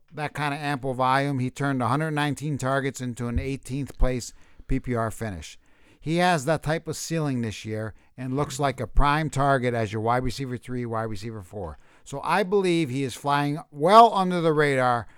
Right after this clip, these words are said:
with an A D P of the twelve oh five spot.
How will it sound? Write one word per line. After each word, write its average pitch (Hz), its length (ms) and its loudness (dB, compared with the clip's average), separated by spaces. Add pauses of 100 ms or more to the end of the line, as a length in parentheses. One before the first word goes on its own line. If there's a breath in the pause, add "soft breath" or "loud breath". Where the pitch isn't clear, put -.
(140 soft breath)
with 139 160 -4
an 127 100 -4
A 143 140 0
D 139 160 -4
P 131 360 4
of 107 220 -4 (240)
the 110 80 -12
twelve 131 320 4
oh 117 120 0
five 104 280 -2
spot. - 320 -12